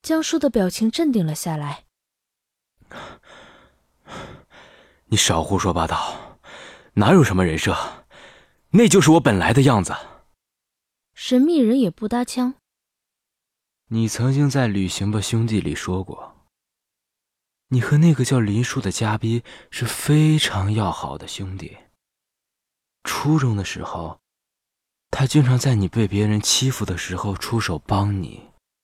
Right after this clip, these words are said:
Speaker 2: 而且他还会在你不自信的时候鼓励你，帮你走出阴霾。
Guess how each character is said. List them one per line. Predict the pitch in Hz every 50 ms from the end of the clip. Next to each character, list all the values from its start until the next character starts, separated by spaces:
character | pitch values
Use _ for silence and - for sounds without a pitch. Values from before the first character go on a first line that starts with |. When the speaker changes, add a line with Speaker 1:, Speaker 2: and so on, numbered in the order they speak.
| _ _ _ _ _ _ _
Speaker 2:
而 | - 139
且 | 147 - 117
他 | 107 120 117
还 | 113 117
会 | 110 117 123
在 | - 131 120
你 | 101 92
不 | - - 98
自 | 95 - 120
信 | 117 - - 127
的 | 98 87
时 | - - 87 85
候 | - 90 90 - -
鼓 | - - 92 82 78 80
励 | 92 113 110 101
你， | 87 80 71 - - - _ _ _ _ _ _ _ _ _ _ _ _ _
帮 | - 117 113 107
你 | 110 113
走 | - - - 76 71
出 | - - - 98
阴 | 90 95 110 113 120 110
霾。 | 92 - - - - -